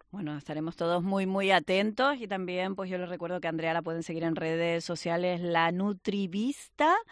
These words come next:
con ese proyecto tan bueno que tiene donde se une salud, sabor, creatividad en la cocina y familias, que quedan muy poquitas plazas, que ya nos estaba contando Javier, portavoz de Cruz Roja,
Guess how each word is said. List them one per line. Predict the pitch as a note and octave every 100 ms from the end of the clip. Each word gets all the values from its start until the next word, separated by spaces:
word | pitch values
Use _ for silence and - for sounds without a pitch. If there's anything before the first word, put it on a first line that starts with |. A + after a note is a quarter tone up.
| - - -
con | E3
ese | D#3+ - F3+ F3 F3 F3
proyecto | F3 E3+ F3 F3 F#3+ F#3 F3
tan | E3+
bueno | E3 E3
que | D#3+
tiene | D#3 F3
donde | F#3 F3 D#3+
se | -
une | D#3 D#3+ E3 E3 E3 E3
salud, | - C3 D3+ G#3 A#3+
sabor, | - D3+ D#3 F#3
creatividad | - E3 D#3+ C#3 D#3 D#3 D3+ F3 F#3+ - - -
en | - G#3+
la | A3 G#3
cocina | F3+ - A#3+ C#4 D#4+ -
y | G3 F#3+ F#3 F#3 F3 F3 E3+ E3+ E3
familias, | E3+ G3+ A3+ G3 D#3+ E3 - - - -
que | G3 E3+
quedan | A3 C4 C4+
muy | B3+ C4
poquitas | C4 B3 C#4
plazas, | - A#3+ A#3 G3+
que | F#3+
ya | F#3+
nos | G#3+ A3
estaba | - A3
contando | G#3+ G#3 A3 B3 B3
Javier, | - G3+ G3+ G#3 A3+ A#3 G#3+ F3
portavoz | E3+ F3 F3 F#3+
de | G3+ G3+ G3+ G3+
Cruz | G3+ G3
Roja, | F#3+ G3 F3 D3